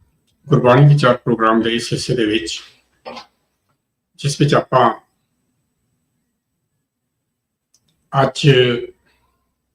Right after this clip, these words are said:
اجوکے سمے دھرم دی ستھتی کی ہے، دھرماں دی ستھتی کی ہے، کیویں وچر رہے نے، ایک نہیں، سموہ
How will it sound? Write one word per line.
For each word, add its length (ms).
اجوکے 420
سمے 340
دھرم 300
دی 140
ستھتی 580
کی 240
ہے، 60
دھرماں 340
دی 100
ستھتی 460
کی 260
ہے، 120
کیویں 280
وچر 340
رہے 120
نے، 180
ایک 300
نہیں، 320
سموہ 340